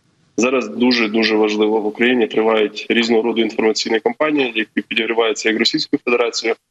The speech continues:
що впливають на мобілізаційні процеси, так і ті, які підігріваються певними політичними елементами всередині нашої держави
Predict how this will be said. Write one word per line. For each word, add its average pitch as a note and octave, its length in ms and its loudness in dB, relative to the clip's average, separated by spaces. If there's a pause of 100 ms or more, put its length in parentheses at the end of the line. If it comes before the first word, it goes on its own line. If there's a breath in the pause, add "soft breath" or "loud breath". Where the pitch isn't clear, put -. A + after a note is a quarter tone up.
(220)
що - 140 4
впливають A2+ 420 2
на A2 100 0
мобілізаційні A2 540 0
процеси, G#2+ 600 -2 (480)
так C3+ 160 -2
і G#2+ 60 -6
ті, C3 120 0
які B2 200 0
підігріваються A2 720 2
певними A2 360 0
політичними G#2+ 640 0
елементами G#2+ 540 2
всередині G#2+ 420 0
нашої G#2+ 360 0
держави C#3 440 0